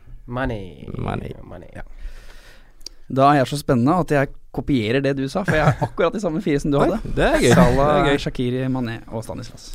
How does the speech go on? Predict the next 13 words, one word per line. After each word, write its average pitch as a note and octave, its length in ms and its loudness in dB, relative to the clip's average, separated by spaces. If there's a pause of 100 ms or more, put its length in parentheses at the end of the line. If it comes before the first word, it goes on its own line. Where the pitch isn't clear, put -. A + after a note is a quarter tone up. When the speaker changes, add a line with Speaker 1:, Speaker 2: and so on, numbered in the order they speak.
Speaker 2:
Jeg A#2+ 160 -4
føler B2+ 160 8
liksom A2+ 240 2
en, A#2 160 6
hvis A2+ 160 0
du A#2+ 80 -4
liksom A#2+ 240 0
bruker G#2+ 160 -4
free F#2+ 220 0
hit, A2+ 100 0
at - 160 0
du, G2+ 80 -2 (880)
Mané A2 300 4